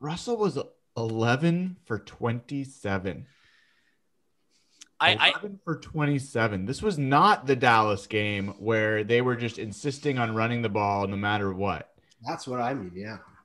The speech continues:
Speaker 1: So, I don't know. I mean, I,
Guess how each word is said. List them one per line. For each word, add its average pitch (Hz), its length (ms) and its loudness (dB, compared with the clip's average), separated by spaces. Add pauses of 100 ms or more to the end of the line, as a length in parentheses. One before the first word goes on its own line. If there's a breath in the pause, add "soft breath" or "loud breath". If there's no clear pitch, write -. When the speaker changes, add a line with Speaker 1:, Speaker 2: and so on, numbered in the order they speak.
(1700 soft breath)
Speaker 1:
So, 175 540 2 (1800 soft breath)
I 220 120 4
don't 170 120 4
know. 110 380 0 (180)
I 135 120 -2
mean, 151 460 -2 (320)
I, 101 100 -8